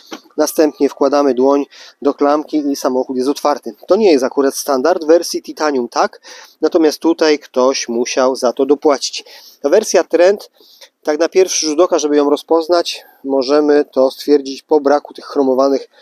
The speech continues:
wykończeń wokół okien, ale zobaczcie, znalazło się tutaj przyciemnienie tylnych okien od połowy samochodu i to jest fabryczne, to nie jest żadna folia.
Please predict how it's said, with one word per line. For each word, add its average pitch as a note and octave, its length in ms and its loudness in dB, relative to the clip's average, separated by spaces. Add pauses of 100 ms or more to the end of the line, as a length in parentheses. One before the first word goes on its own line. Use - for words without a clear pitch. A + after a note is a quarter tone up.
(260)
wykończeń C3+ 760 0
wokół B2+ 480 0
okien, G#3 240 2
ale G3+ 140 4
zobaczcie, E3+ 460 -2 (400)
znalazło C#3+ 500 2
się - 120 -8
tutaj B2+ 360 -4 (240)
przyciemnienie C#3 680 0
tylnych B2+ 560 0
okien C#3 360 0
od A#2 80 -8
połowy B2 280 -2
samochodu C#3+ 460 2
i D3+ 40 2
to C#3+ 60 4
jest C3 140 2
fabryczne, C3+ 460 -4
to C3 100 -8
nie C3 120 2
jest B2 120 0
żadna A#2+ 240 0
folia. A#2+ 400 -2